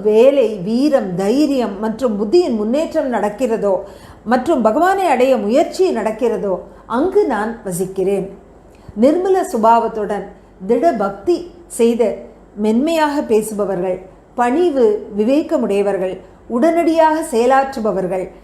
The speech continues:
இந்த குணங்கள் யார் வீட்டில், எந்த வீட்டில் உள்ளதோ, எந்த மனிதர்களிடம் உள்ளதோ அந்த வீட்டில் நான்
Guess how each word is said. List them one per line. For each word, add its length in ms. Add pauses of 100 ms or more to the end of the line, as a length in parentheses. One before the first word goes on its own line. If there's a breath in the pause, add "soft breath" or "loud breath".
(320 loud breath)
இந்த 260
குணங்கள் 720
யார் 340
வீட்டில், 520
எந்த 240
வீட்டில் 400
உள்ளதோ, 460
எந்த 240
மனிதர்களிடம் 760
உள்ளதோ 460
அந்த 220
வீட்டில் 380
நான் 300